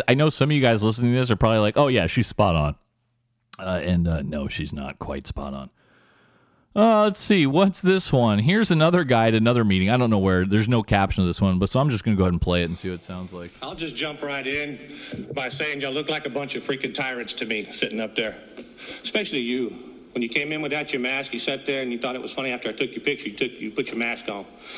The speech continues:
Speaker 2: That's the kind of stuff that we're talking about, and you over there don't even return an email, Mister Cordova, or whatever your name is.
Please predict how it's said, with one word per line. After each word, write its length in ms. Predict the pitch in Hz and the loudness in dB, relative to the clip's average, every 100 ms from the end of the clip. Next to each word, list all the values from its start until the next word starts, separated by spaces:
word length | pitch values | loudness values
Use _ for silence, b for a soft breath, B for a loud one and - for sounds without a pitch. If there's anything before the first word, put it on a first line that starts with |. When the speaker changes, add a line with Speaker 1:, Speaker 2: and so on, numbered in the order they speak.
| B - | B -6
Speaker 2:
That's 220 | 151 165 | -4 -4
the 60 | 190 | -6
kind 180 | 202 | -6
of 80 | 190 | -6
stuff 260 | - 180 180 | -4 -4 -4
that 120 | 165 | -6
we're 80 | 139 | -4
talking 320 | 131 135 151 | -6 -6 -6
about, 240 | 156 175 135 | -6 -6 -4
and 80 | |
you 180 | 151 190 | -4 -2
over 180 | 190 175 | -2 -4
there 160 | 170 170 | -4 -4
don't 180 | 160 | -4
even 180 | 160 151 | -4 -4
return 280 | 135 156 151 | -4 -4 -4
an 80 | 117 | -4
email, 300 | 139 156 165 | -4 -4 -4
Mister 260 | 165 165 | -6 -6
Cordova, 440 | 175 165 165 175 165 | -6 -4 -2 -4 -2
or 40 | |
whatever 280 | 135 151 151 | -2 -4 -4
your 100 | 156 | -4
name 220 | 160 165 | -4 -4
is. 300 | 175 180 - | -4 -6 -10